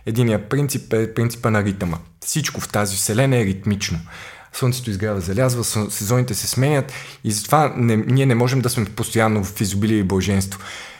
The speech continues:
Скоро имах точно такова прозрение. Най-накрая разбрах тая българска поговорка: „Много хубаво не е на хубаво.“ Защото всъщност българският народ е разбрал, че след хубавото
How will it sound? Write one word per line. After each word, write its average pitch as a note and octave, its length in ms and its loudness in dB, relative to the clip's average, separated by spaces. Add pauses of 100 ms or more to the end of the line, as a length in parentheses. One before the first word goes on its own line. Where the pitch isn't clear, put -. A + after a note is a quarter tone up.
(160)
Скоро E3 400 6
имах C3 360 4
точно A#2 400 2
такова A2+ 340 2
прозрение. B2+ 680 2
Най-накрая B2 440 4
разбрах G2 380 2
тая G2+ 260 2 (120)
българска G2+ 400 0
поговорка: G#2+ 400 0
„Много A2 220 2
хубаво A2+ 340 2
не G#2+ 120 4
е G#2 40 4
на G2 80 2
хубаво.“ F#2 360 -4 (720)
Защото F3 300 0
всъщност - 680 -2
българският D3+ 580 4
народ D3+ 240 4
е C#3 40 0
разбрал, A#2 320 2
че E3 160 -2
след E3 240 0
хубавото C#3+ 800 0